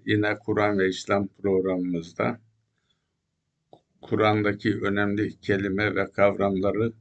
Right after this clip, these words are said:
açıklamaya devam ediyoruz. Bu sohbet bu konunun seksen dördüncü sohbeti olacak inşallah. Alfabetik olarak gittiğimizden şu anda da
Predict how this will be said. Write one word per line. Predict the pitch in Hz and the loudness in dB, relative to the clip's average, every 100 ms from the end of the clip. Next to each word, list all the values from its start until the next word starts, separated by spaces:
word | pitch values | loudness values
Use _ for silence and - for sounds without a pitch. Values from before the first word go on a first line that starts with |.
| _ _ - | _ _ -12
açıklamaya | - - - 92 92 101 131 131 - | -10 -10 -4 -2 2 2 0 0 2
devam | 104 101 98 90 | 4 4 2 0
ediyoruz. | 87 87 82 85 113 - - _ _ _ _ _ _ - | -2 -4 -4 -4 -6 -8 -20 _ _ _ _ _ _ -4
Bu | 113 | -2
sohbet | 110 - - - 110 110 - - _ _ - | 2 2 2 2 -2 -2 -10 -20 _ _ -8
bu | - | -6
konunun | - 98 90 87 110 | -2 0 0 0 -2
seksen | 113 - 104 - - 104 98 | -4 0 0 0 0 0 2
dördüncü | 98 104 90 95 95 92 95 82 _ _ | 0 0 -2 -4 -4 -2 -4 -4 _ _
sohbeti | - - 95 85 98 - | -14 -2 -2 0 -2 0
olacak | 95 87 85 90 82 | 0 0 0 -4 -4
inşallah. | 87 80 87 82 71 69 _ _ _ _ _ _ _ _ _ _ _ _ _ - _ _ _ _ _ _ _ _ _ _ - | -6 -4 -2 -4 -6 -12 _ _ _ _ _ _ _ _ _ _ _ _ _ -20 _ _ _ _ _ _ _ _ _ _ 2
Alfabetik | 101 101 120 123 120 - | 2 4 0 0 -4 2
olarak | 117 117 117 113 | 4 6 6 4
gittiğimizden | - 113 - 120 127 131 - 95 98 110 | -4 -10 -2 0 4 4 2 -2 -2 -6
şu | - - 120 | -10 0 2
anda | 104 95 92 | 4 2 0
da | 110 123 | 2 0